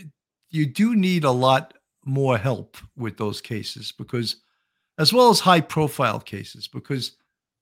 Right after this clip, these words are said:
there's a lot of distractions with high profile cases. And the big distraction, of course, is the press. And the biggest distraction, of course, is on the N Y P D One Police Plaza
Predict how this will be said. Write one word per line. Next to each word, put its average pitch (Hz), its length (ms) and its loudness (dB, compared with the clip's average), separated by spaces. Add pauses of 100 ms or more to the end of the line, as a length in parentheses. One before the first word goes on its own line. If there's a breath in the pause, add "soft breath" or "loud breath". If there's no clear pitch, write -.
(220)
there's 180 140 0
a 208 60 2
lot 233 240 0
of 196 100 -2
distractions 151 880 -2
with 101 180 -10 (120)
high 107 200 -8
profile 101 560 -8
cases. 101 560 -12
And 117 460 -8
the 123 80 -6
big 151 360 -6 (240)
distraction, 117 600 -6
of 107 140 -12
course, 107 380 -6 (720)
is 139 180 -2
the 135 100 -2
press. - 500 0 (140)
And 135 180 -2
the 135 60 2
biggest 190 540 2
distraction, 113 600 -6
of 104 140 -10
course, 117 420 -4 (580)
is 135 220 -4
on 139 200 -2
the 139 120 0
N 143 120 0
Y 127 160 0
P - 160 -2
D 135 160 0
One 117 240 -2
Police 117 300 -4
Plaza 110 520 -6